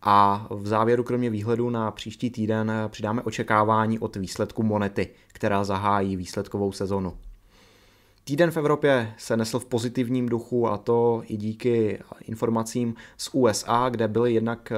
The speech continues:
zveřejňovány výsledky velkých amerických technologických společností. A Microsoft, eh, vykázal, eh, smíšeně,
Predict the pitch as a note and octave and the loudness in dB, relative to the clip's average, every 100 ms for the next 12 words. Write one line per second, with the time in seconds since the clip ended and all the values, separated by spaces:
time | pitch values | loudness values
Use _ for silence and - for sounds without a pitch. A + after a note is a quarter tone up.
0 | G#2+ G2+ G2 G#2 A2 A2+ A2+ A2+ A2 G2 | -2 -4 -6 -4 -2 0 2 0 -2 -4
1 | G2 - A#2 - A#2+ A#2 G#2+ G#2+ A#2 A2+ | -4 -2 -2 -2 -2 0 0 -2 -6 -6
2 | G#2+ A2+ - A2+ A2 G#2 A2+ A#2 A#2 - | -4 -4 -4 -8 -8 -6 -6 -6 -8 -10
3 | - - - - _ - - B2+ C#3+ - | -12 -16 -20 -20 _ -16 2 4 4 0
4 | C3 - - A#2+ A2 A2 A2+ A2 A2 G#2+ | -2 -2 0 0 0 -2 0 2 2 0
5 | G#2+ G#2+ A#2 - A#2+ A2 - A2+ G#2+ G#2+ | -4 -2 -2 0 0 0 -4 -2 0 0
6 | G2+ G#2 A2 A2+ A2+ G2 - - - - | -2 -2 0 2 2 0 -4 -20 -10 -4
7 | G#2 - A#2 A2 B2 A2+ A2+ G#2 | -4 0 0 2 2 4 4 2